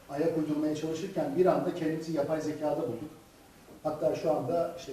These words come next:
yapay zeka üzerine ne gibi bir eğitim verilebilir, ne gibi işte yeni istihdam olanakları yaratılabilir sorularının cevaplarını bulmaya çalışıyoruz. Tabii ki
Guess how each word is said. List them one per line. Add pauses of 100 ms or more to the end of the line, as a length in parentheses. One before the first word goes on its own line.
yapay
zeka
üzerine (460)
ne
gibi
bir
eğitim
verilebilir, (160)
ne
gibi
işte
yeni
istihdam
olanakları
yaratılabilir (120)
sorularının (340)
cevaplarını
bulmaya
çalışıyoruz. (120)
Tabii
ki